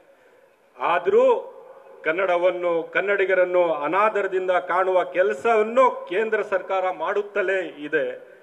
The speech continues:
ಇದು ನಿಜಕ್ಕೂ ಖಂಡನೀಯ. ಬಹಳ ಮುಖ್ಯವಾಗಿ ಕೇಂದ್ರ ಸರ್ಕಾರ ಅಂದ್ರೆ ನಮ್ಮ ಒಕ್ಕೂಟ ಸರ್ಕಾರ,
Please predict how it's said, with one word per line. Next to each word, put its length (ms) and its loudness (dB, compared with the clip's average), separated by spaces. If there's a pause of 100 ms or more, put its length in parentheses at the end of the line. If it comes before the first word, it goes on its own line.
ಇದು 180 -10
ನಿಜಕ್ಕೂ 840 -6 (280)
ಖಂಡನೀಯ. 480 -6 (1500)
ಬಹಳ 280 0
ಮುಖ್ಯವಾಗಿ 1080 0 (400)
ಕೇಂದ್ರ 360 0
ಸರ್ಕಾರ 480 0 (640)
ಅಂದ್ರೆ 580 -4 (180)
ನಮ್ಮ 180 -4
ಒಕ್ಕೂಟ 480 0
ಸರ್ಕಾರ, 500 -6